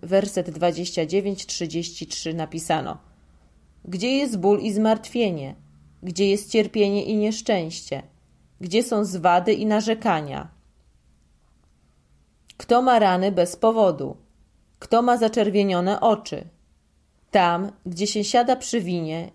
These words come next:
i przychodzi się, aby wychlać, co naleją. Nie patrz na wino, jak się czerwieni, jak się skrzy w pucharze i lekko spływa do gardła,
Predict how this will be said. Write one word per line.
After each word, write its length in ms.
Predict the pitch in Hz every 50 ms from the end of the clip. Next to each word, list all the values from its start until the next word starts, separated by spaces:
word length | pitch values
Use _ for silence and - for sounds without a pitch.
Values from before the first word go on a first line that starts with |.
| _ _
i 100 | - 202
przychodzi 560 | - - - 214 208 240 247 269 - 220 220
się, 260 | 214 - 196 180 175 -
aby 280 | - 196 180 185 185
wychlać, 440 | 170 170 214 269 262 233 190 180 -
co 200 | - - 214 202
naleją. 540 | 196 180 170 165 156 147 143 131 131 - - - _ _ _ _ _ _ _ _ _ -
Nie 140 | 226 277
patrz 300 | 277 294 254 240 254 -
na 180 | 247 240 220 226
wino, 280 | 208 233 233 196 165 160
jak 180 | 156 156 156
się 200 | - - 175 165
czerwieni, 640 | 165 175 165 156 147 156 151 151 147 143 139 139 139 _ _ _ _ _ _ _
jak 200 | - 185 190 185
się 240 | - - 190 180 180
skrzy 440 | 180 - - - - - - 226 247
w 80 | 233
pucharze 600 | - - 196 190 - 190 165 165 175 165 175 175
i 140 | - - 180
lekko 460 | 180 180 196 214 214 - - - 202
spływa 380 | 202 - - - 180 175 180 180
do 140 | 175 175 160
gardła, 560 | 139 170 151 147 147 147 151 147 135 - -